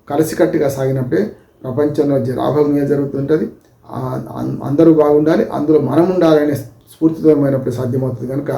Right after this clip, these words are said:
అమెరికా అధ్యక్షుడు ఎన్ని, ఆ, మాటలు మాట్లాడినా చివరికి ఆయన కొన్నిసార్లు పిల్లిలా ఒదిగిపోతారు, కొన్నిసార్లు తప్పనిసరి వాస్తవాన్ని అంగీకరిస్తారని ఆశిద్దాం.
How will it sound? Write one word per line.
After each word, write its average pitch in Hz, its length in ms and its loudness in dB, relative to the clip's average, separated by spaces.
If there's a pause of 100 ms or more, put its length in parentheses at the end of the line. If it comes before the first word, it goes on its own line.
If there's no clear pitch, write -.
(520)
అమెరికా 156 360 4
అధ్యక్షుడు 143 440 0
ఎన్ని, 135 440 -2 (320)
ఆ, 123 280 -8 (300)
మాటలు 139 280 -2
మాట్లాడినా 139 460 0
చివరికి 160 720 0 (380)
ఆయన 143 400 -2 (340)
కొన్నిసార్లు 147 380 -2
పిల్లిలా 143 360 0
ఒదిగిపోతారు, 139 680 0 (340)
కొన్నిసార్లు 175 500 2
తప్పనిసరి 160 600 -2
వాస్తవాన్ని 139 560 0
అంగీకరిస్తారని 135 600 0
ఆశిద్దాం. 135 460 -4